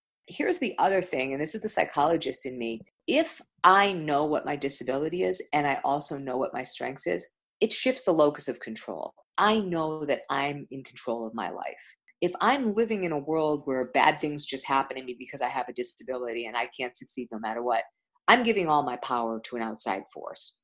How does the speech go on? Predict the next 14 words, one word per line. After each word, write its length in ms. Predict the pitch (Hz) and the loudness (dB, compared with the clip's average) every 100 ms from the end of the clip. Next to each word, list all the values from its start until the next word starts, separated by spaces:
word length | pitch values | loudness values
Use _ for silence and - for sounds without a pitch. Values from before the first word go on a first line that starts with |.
| - | -2
whether 240 | 120 117 | 0 0
it 100 | 110 | -2
be 120 | 110 | -4
fate 480 | 104 - 143 131 127 | -8 2 4 4 2
or 120 | 110 | -2
luck 420 | 110 131 131 127 - | -4 2 2 2 -2
or 360 | 92 92 87 - | -4 -2 -2 0
other 240 | - 135 123 | 0 2 -2
people 400 | - 139 120 123 | -6 -6 -4 -4
looking 220 | 131 123 | -4 -8
at 80 | - | -10
me 80 | - - | -18 -14
funny. 260 | - 80 - _ _ _ - | -12 -12 -18 _ _ _ 0
But 200 | - | 0